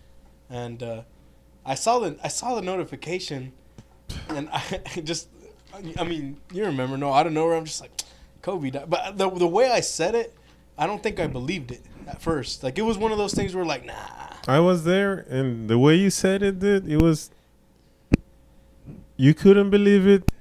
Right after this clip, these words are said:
Speaker 1: Yeah.
Speaker 2: and you were actually hurt, dude.
Speaker 1: <laughs>
Speaker 2: Like, you were hurt.
Speaker 1: I
Speaker 2: Like, he
Speaker 1: was. It's 'cause it, and someone, I, I forgot who mentioned it, but someone mentioned, like, "Oh, like, we didn't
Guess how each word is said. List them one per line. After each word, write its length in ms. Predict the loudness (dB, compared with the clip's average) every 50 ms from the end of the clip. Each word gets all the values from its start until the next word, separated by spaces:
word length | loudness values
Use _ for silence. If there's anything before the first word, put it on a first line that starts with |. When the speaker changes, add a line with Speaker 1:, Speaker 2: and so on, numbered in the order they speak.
| -10 _
Speaker 1:
Yeah. 260 | -14 -10 -10 -8 -4 0
Speaker 2:
and 100 | 0 4 6
you 120 | 6 8
were 120 | 8 6
actually 440 | 4 2 -2 -4 -2 -2 2 2 2
hurt, 400 | 2 2 0 -2 -2 -6 -8 -8
dude. 300 | -6 -6 -4 -4 -6 -8 -12
Speaker 1:
<laughs> 760 | _ -20 -20 -20 -20 -20 -20 -20 -18 -18 -18 -18 -20 -14 -6 -2
Speaker 2:
Like, 140 | -2 0 4
you 160 | 6 6 6
were 200 | 6 4 2 2
hurt. 380 | 2 2 0 0 0 -4 -6 -10 -8 -6
Speaker 1:
I 60 | -4 -2
Speaker 2:
Like, 80 | 0 0
he 40 | 0
Speaker 1:
was. 580 | 0 -2 -4 -4 -4 -4 -6 -6 -10 -14 -18 -20 -20 -20 -20 -20 -20 -20 -20 -20 -20 -18 -18 -16 -16 -14 -14 -12 -6
It's 140 | -4 -4 -2 -2
'cause 200 | -2 -2 -2 -2
it, 200 | -4 -6 -6 -6 -8 -10 -10 -10 -10 -10 -10 -10 -8 -8
and 140 | -8 -4 0
someone, 360 | 0 0 2 2 0 -2 -4
I, 140 | -6 -10 -12 -14 -14 -8
I 100 | -6 -6
forgot 460 | -6 -4 -4 -2 -2 -2 -2 -2 -6 -12 -20 -12 -6
who 160 | -4 -2 -2
mentioned 440 | 0 -2 -2 -4 -4 -6 -8 -8 -8
it, 120 | -8 -10 -12 -16 -20 -20 -20 -20 -20 _ -20 -20 -16 -6 -4
but 140 | -4 -2
someone 340 | 0 0 0 0 0 0 0
mentioned, 340 | -2 -4 -4 -6 -6 -6 -6
like, 140 | -6 -6 -4
"Oh, 240 | -4 -2 -2 0 -2
like, 180 | -2 -4 -6
we 80 | -6 -6
didn't 240 | -6 -6 -8 -10